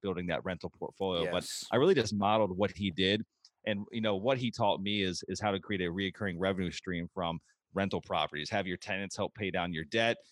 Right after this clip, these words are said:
Speaker 1: and ultimately get to the point where you own these things free and clear and have, you know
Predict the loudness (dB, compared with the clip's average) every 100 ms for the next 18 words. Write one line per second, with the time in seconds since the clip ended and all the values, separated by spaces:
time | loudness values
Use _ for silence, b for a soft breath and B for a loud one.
0 | b 0 2 2 0 -2 -2 -4 -8 -4
1 | -4 -2 -2 -2 -2 -2 -4 -6 -6 -6
2 | -4 -4 -4 -4 -2 -2 -2 -2 -2 -4
3 | -4 -4 -4